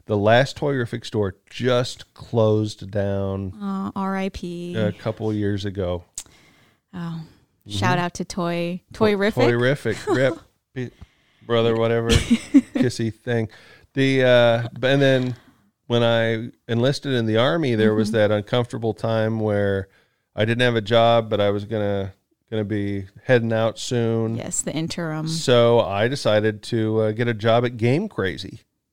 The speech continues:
Speaker 1: And so I
Speaker 2: Game
Speaker 1: worked
Speaker 2: Crazy.
Speaker 1: at Game Crazy,
Speaker 2: I've never heard of
Speaker 1: which
Speaker 2: that
Speaker 1: was,
Speaker 2: either.
Speaker 1: yeah, it was, uh, you've never heard of Game Crazy? How old are you
Speaker 2: No.
Speaker 1: again?
Speaker 2: Oh, I'm twenty-nine now.
Speaker 1: Uh-huh. Oh, happy
Speaker 2: I just had my
Speaker 1: birthday.
Speaker 2: birthday.
Speaker 1: Happy
Speaker 2: Yes,
Speaker 1: birthday.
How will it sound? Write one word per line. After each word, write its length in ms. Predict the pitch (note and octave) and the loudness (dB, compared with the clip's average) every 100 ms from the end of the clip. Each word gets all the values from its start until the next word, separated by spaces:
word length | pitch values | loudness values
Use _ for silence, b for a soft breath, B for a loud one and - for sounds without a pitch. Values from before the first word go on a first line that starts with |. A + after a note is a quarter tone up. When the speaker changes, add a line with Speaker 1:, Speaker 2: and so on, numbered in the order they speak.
| _ _ _ _ _ - | _ _ _ _ _ -10
Speaker 1:
And 80 | A2 | -4
so 160 | - B2 | 2 4
I 60 | |
Speaker 2:
Game 100 | A#2+ | 6
Speaker 1:
worked 240 | A#2 A#2+ C#3+ | 4 0 -2
Speaker 2:
Crazy. 180 | A#2+ A#2 | -4 -2
Speaker 1:
at 60 | |
Game 320 | A#2 B2+ F#3+ - | 0 2 0 -4
Crazy, 640 | A#2+ F#2+ C#2+ D#2 A#2+ D3+ _ _ - | -2 -2 -4 -8 -8 -10 _ _ -8
Speaker 2:
I've 80 | F#3+ | -2
never 240 | G#3+ E3 | 0 0
heard 160 | E3+ D3+ | -2 -2
of 60 | D3 | 0
Speaker 1:
which 80 | D#3+ | 0
Speaker 2:
that 140 | F3 | 0
Speaker 1:
was, 240 | A#2+ G#2+ | 0 0
Speaker 2:
either. 100 | G2 | 0
Speaker 1:
yeah, 180 | B2 C#3+ - | 0 0 0
it 160 | A#2+ | 0
was, 300 | B2+ B2 A#2 | 2 0 2
uh, 560 | A#2 A2 G#2+ G#2+ A2 A2 _ | 2 4 4 4 0 -2 _
you've 360 | - G#2+ G#2 G#2 | -20 -20 -14 -6
never 240 | G2 A2+ | -4 -2
heard 120 | B2+ | -4
of 140 | B2+ G2+ | -4 -4
Game 240 | G2+ G#2 | -4 -2
Crazy? 380 | A#2 B2+ C3 D3 | -4 -4 -4 -4
How 160 | B2+ C3+ | 0 0
old 120 | - | 2
are 100 | D#3 | 0
you 80 | F3 | 0
Speaker 2:
No. 80 | F3+ | -4
Speaker 1:
again? 400 | G3 A3+ A3 F#3 _ _ _ _ _ - | -8 -10 -12 -16 _ _ _ _ _ 2
Speaker 2:
Oh, 120 | C#4+ | 4
I'm 220 | C4 D4 | 4 2
twenty-nine 720 | D4 C4+ C4+ D4 C4+ D4 F4 | 0 0 2 4 4 2 2
now. 380 | G#3+ E3 D#3 D#3 G2 | 2 2 2 0 0
Speaker 1:
Uh-huh. 260 | F#2+ G#2 - | -2 -4 0
Oh, 160 | E3 | 2
happy 220 | D#3 F#3 C4 | 6 8 6
Speaker 2:
I 80 | |
just 320 | A#3+ D4+ A#3+ D4+ | 6 6 6 6
had 340 | C#4 D4+ D4+ | 6 8 6
my 140 | D4 | 4
Speaker 1:
birthday. 720 | C#4 D4+ - F#3+ F3 D#3+ D#3 F3 | 6 4 4 2 4 2 0 0
Speaker 2:
birthday. 140 | D4 | 2
Speaker 1:
Happy 80 | A4+ | 4
Speaker 2:
Yes, 200 | A4 C#4 A3 | 4 6 4
Speaker 1:
birthday. 360 | - F#3+ E3 | 4 4 6